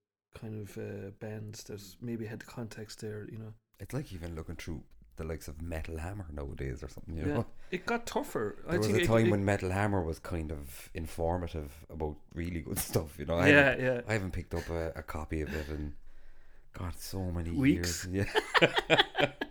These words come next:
Speaker 2: I've moved over to Smash Hits again because I, <laughs> I find it's a lot more informative.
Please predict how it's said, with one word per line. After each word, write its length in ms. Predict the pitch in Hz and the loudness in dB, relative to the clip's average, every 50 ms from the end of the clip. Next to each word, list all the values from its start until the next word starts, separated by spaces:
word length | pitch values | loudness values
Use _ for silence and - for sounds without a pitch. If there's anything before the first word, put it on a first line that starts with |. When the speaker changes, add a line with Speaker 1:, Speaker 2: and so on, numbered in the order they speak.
| - - - - - - - | -6 -8 -8 -8 -6 0 2
Speaker 2:
I've 160 | 104 107 101 110 | 2 4 6 6
moved 260 | 113 117 113 - - | 6 6 6 6 4
over 220 | 104 104 101 87 | 4 4 4 2
to 80 | 87 - | 0 -2
Smash 320 | - 92 85 82 82 - | 0 0 0 0 0 0
Hits 260 | - 98 95 - - | 0 0 0 0 -2
again 260 | 92 - 85 82 85 - | -4 0 2 2 2 4
because 180 | - - - - | 2 2 2 2
I, 80 | - - | 2 2
<laughs> 680 | - - - - 440 - - 480 - - - - - - | 0 2 2 2 2 4 2 2 2 0 -2 2 4 4
I 40 | |
find 300 | 117 - - 113 107 101 | 4 6 6 6 6 6
it's 140 | 98 92 87 | 4 2 4
a 60 | 95 | 4
lot 220 | 104 92 85 90 - | 6 6 6 4 4
more 160 | 98 95 90 92 | 4 6 6 6
informative. 600 | 95 - - 90 - - 92 - - - 110 | 4 4 4 6 6 6 6 6 6 6 4